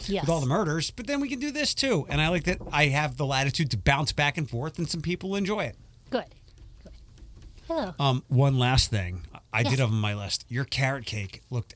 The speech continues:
Speaker 2: delicious.
Speaker 1: I got, I gotta pat myself on the back 'cause that was, that <laughs> was just such,
Speaker 2: I almost
Speaker 1: such a
Speaker 2: asked you to bring
Speaker 1: saga.
Speaker 2: some,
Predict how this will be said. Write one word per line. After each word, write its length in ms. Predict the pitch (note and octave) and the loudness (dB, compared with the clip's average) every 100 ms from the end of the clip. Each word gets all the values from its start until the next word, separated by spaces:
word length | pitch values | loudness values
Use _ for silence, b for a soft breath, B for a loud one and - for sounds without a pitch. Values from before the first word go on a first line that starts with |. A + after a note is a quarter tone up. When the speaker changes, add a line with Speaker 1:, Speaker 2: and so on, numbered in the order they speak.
| - | -8
Speaker 2:
delicious. 600 | A2 G2+ A2+ - - - - | -4 0 2 2 2 2 2
Speaker 1:
I 260 | B3 C4 | 2 -2
got, 160 | C4+ B3 G#3+ | -6 -8 -8
I 80 | |
gotta 140 | G#3+ G3+ | -8 -6
pat 200 | A3 G#3+ | -6 -6
myself 300 | G#3+ A3+ G3 | -6 -4 -4
on 80 | G3+ | -2
the 80 | |
back 220 | G3 F#3+ - | -2 -4 -4
'cause 160 | G3+ | -2
that 180 | G#3 A3 | 0 0
was, 400 | G#3+ F#3+ - - A#3+ | -2 -6 -8 -10 -6
that 140 | A#3+ | -6
<laughs> 60 | A#3 | -6
was 360 | - - - - | -8 -6 -6 -6
just 440 | G#3+ - - - | -10 -10 -12 -6
such, 160 | B3 D3+ | -2 0
Speaker 2:
I 200 | E3 D3+ _ - | 0 -2 _ -4
almost 280 | E3 - - | -2 0 0
Speaker 1:
such 80 | - | 2
a 40 | |
Speaker 2:
asked 140 | A#3 D3+ | 2 2
you 60 | |
to 60 | A#3 | 4
bring 240 | G#3+ A#2+ | 4 4
Speaker 1:
saga. 80 | F#3 | 2
Speaker 2:
some, 300 | A#2 F#2+ | 0 -2